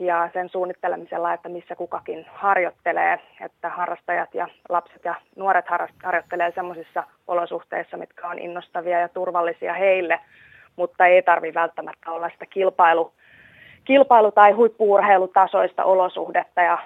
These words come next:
annetaan mieluummin se olosuhde sitten niille, jotka tavoitteellisesti harjoittelee ja riittävästi sit on sitä mahdollisuutta niissä tiloissa, niissä tiloissa harjoitella oikeat ihmiset, niin se on aika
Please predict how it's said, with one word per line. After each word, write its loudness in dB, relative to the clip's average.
annetaan -4
mieluummin -4
se 4
olosuhde -2
sitten -8
niille, -4
jotka -10
tavoitteellisesti -6
harjoittelee -4
ja -4
riittävästi -4
sit -16
on -10
sitä -8
mahdollisuutta -10
niissä -12
tiloissa, -12
niissä -10
tiloissa -6
harjoitella -6
oikeat -10
ihmiset, -14
niin -16
se -10
on -12
aika -8